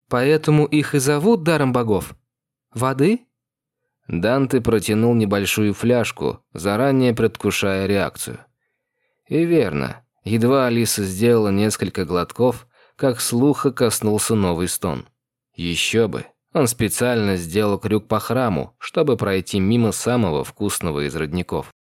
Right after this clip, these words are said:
Выпив всё до капли, девушка сладко причмокнула.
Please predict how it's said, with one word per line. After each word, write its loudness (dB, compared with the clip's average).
Выпив 2
всё 0
до -2
капли, -2
девушка 2
сладко -4
причмокнула. -2